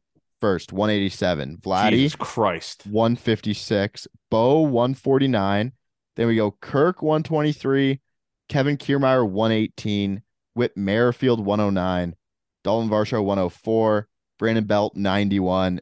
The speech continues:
Speaker 1: Jano, sixty-five, George Springer, sixty-three,
Speaker 2: Jesus
Speaker 1: Espinal,
Speaker 2: Christ.
Speaker 1: forty-one, and, uh, Cavan Biggio, twenty-seven. So there we go. A couple, probably surprised a little bit about where Kevin Kiermaier is on this one, and then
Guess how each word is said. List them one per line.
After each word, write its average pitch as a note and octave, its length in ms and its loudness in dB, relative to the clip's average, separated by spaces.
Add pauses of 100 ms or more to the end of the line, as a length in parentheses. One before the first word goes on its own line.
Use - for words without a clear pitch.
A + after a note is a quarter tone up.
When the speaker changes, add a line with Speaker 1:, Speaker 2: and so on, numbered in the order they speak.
(160)
Speaker 1:
Jano, G2+ 420 0
sixty-five, F2+ 840 -4 (420)
George A#2+ 340 -2
Springer, A2+ 420 -2
sixty-three, F#2+ 960 -2 (120)
Speaker 2:
Jesus D3 560 2
Speaker 1:
Espinal, B2 180 2
Speaker 2:
Christ. A#2+ 120 0
Speaker 1:
forty-one, G#2 800 2 (600)
and, A2+ 320 2
uh, F#2+ 220 2
Cavan A2+ 380 0
Biggio, G2+ 460 0
twenty-seven. F#2 880 -4 (2000)
So - 140 -6
there C3 100 4
we D3+ 80 0
go. D3 160 0
A A2 60 -4
couple, F#3 480 0 (340)
probably D#3+ 240 2
surprised D#3 520 0
a C#3+ 40 -6
little C#3+ 160 0
bit C#3+ 160 2
about A#2 260 0
where G#2 200 -2
Kevin A#2+ 300 -6
Kiermaier G#2 520 -6
is G#2+ 100 -6
on G2+ 120 -8
this G#2 200 -8
one, A2+ 180 -4
and G2 160 -10
then F2 280 -8